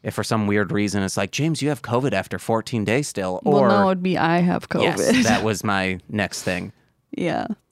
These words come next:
Speaker 1: So fingers crossed because I do wanna go there. We gonna get high, baby.
Speaker 2: Go hiking. My mom mentioned them wanting to go to, like, hot springs,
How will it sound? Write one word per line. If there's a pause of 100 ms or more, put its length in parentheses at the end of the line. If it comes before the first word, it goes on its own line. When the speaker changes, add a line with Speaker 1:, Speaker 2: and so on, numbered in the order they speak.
(120)
Speaker 1:
So
fingers
crossed
because (140)
I
do
wanna
go
there. (220)
We
gonna
get
high,
baby. (340)
Speaker 2:
Go
hiking. (160)
My
mom
mentioned
them
wanting
to
go
to,
like,
hot
springs,